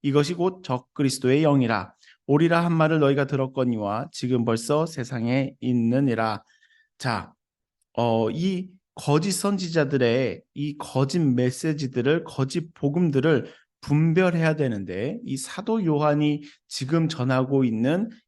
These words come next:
이 분별법 중에 첫 번째 기준이 있다면, 너희가 하나님의 영을 알아야 되는데,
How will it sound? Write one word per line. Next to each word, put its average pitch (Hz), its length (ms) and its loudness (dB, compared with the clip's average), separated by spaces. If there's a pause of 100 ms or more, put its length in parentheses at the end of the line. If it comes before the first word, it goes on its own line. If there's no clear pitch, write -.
이 139 240 -4
분별법 156 760 2
중에 131 340 0 (100)
첫 185 220 -8
번째 156 380 0
기준이 131 460 0
있다면, 135 520 0 (460)
너희가 147 300 0
하나님의 240 560 2
영을 131 520 2
알아야 127 380 0
되는데, 104 520 -4